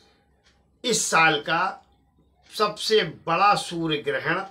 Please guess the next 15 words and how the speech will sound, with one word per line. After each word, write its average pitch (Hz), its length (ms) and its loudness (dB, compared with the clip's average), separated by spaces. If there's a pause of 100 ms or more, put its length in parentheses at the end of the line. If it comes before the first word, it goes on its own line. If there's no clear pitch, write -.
आठ 170 380 0
अप्रैल 143 640 -2
दो 160 320 0
हज़ार 131 580 -2
चौबीस 151 540 -2
दिन 156 300 -4
सोमवार 127 720 -4
को, 247 400 0 (240)
यानी 143 320 0 (240)
चैत्र 190 360 0
की 165 220 -6
नवरात्र 143 640 -2
आरंभ 135 560 -2
होने 127 300 -6
के 220 260 2